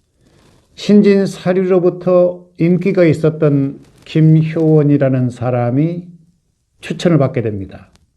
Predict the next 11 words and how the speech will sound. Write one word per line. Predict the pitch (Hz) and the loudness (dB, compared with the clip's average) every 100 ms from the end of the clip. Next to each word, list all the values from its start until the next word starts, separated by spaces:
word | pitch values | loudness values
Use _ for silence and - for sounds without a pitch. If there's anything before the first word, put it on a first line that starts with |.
| _ _ _ | _ _ _
그런데 | 180 190 170 - | -2 2 0 -2
반대하고 | - 143 175 180 190 185 | -4 -2 0 0 -2 -2
나선 | 160 156 165 160 156 156 - _ _ | 0 -2 -2 -2 -4 -6 -18 _ _
심의겸이라는 | - - 190 180 180 151 147 151 143 143 131 127 117 | -20 -6 -2 -2 0 0 2 2 4 2 2 -2 -4
사람이 | 117 117 135 127 123 160 - _ _ _ _ _ _ _ | -6 -4 -2 -2 -6 -12 -20 _ _ _ _ _ _ _
왜 | 120 151 196 196 | 2 4 4 4
이 | 170 | 0
사람이 | 156 170 160 160 175 170 170 - | -4 -4 -2 -2 -2 -6 -8 -4
이조 | 151 160 160 | -2 0 0
전랑으로서 | 151 143 147 143 139 131 160 | 0 0 0 0 -2 -4 -6
부적격인가? | 135 147 - 139 123 131 113 78 | 2 2 2 -2 -2 -4 -6 -10